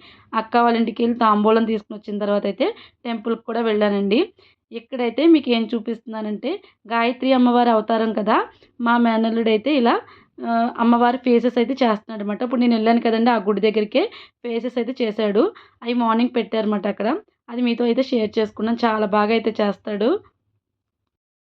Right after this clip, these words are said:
తను కూడా భవానీ మాల అయితే వేసుకున్నాడు అనమాట అండి. అంటే తను బీటెక్ అయిపోయిన జాబ్ చేస్తున్నాడు.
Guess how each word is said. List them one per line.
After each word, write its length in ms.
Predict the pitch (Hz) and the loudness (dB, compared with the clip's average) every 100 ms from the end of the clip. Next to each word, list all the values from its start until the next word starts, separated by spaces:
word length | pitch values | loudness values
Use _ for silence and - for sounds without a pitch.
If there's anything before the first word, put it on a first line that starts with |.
| _ _ _ | _ _ _
తను 180 | 247 233 | -6 -4
కూడా 180 | 240 254 | 0 0
భవానీ 360 | 240 233 233 262 | 2 2 4 4
మాల 200 | 262 240 | 4 4
అయితే 160 | 233 269 | 4 4
వేసుకున్నాడు 520 | 240 226 - 233 226 | 2 0 -2 -2 0
అనమాట 220 | 214 208 | -2 -2
అండి. 220 | 208 202 247 | -2 0 2
అంటే 240 | 339 233 240 | 2 0 0
తను 180 | 247 240 | 0 2
బీటెక్ 360 | 202 196 240 240 | 2 0 2 2
అయిపోయిన 280 | 233 240 | 2 2
జాబ్ 300 | 226 214 202 202 | 4 2 2 0
చేస్తున్నాడు. 540 | 214 208 - 214 208 | 0 0 -2 0 2